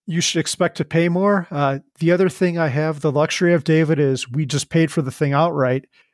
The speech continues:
so we don't have the full insurance on it. Teslas do cost more to insure. I see a lot of people paying, like, three or four thousand dollars a year to insure, which is something I would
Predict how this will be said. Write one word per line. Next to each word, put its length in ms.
so 220
we 180
don't 220
have 280
the 100
full 440
insurance 580
on 220
it. 140
Teslas 500
do 160
cost 400
more 220
to 160
insure. 400
I 60
see 180
a 60
lot 160
of 80
people 340
paying, 320
like, 220
three 220
or 100
four 280
thousand 400
dollars 380
a 60
year 220
to 200
insure, 440
which 140
is 120
something 340
I 140
would 220